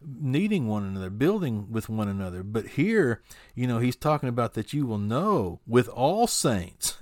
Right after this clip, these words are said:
<laughs> you know, comprehend with all saints what is the breadth, length, and depth and height.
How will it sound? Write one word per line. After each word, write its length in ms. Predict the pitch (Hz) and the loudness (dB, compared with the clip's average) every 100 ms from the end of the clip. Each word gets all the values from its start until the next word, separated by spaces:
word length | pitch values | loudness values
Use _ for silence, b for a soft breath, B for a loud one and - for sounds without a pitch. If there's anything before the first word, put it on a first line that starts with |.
| - | -12
<laughs> 120 | - | -2
you 140 | 180 - | -2 0
know, 140 | 120 B B B B | -2 B B B B
comprehend 720 | - 170 180 156 131 160 196 135 | 2 4 4 2 4 4 4 4
with 200 | 110 - | 2 2
all 360 | 135 180 226 | 0 2 2
saints 480 | 220 - 113 92 - | 0 0 -2 -2 -6
what 220 | 107 110 | -4 -4
is 240 | 110 110 98 | -2 -4 -4
the 140 | 95 | -6
breadth, 400 | 98 117 120 - | -2 0 0 -2
length, 400 | 107 113 110 - B B - | -4 -4 -4 -8 B B -8
and 220 | 107 101 | -6 -2
depth 360 | 110 107 104 - b - | 0 0 -4 -12 b -10
and 140 | 101 | -8
height. 500 | - 120 127 104 - | -4 -2 0 -2 -6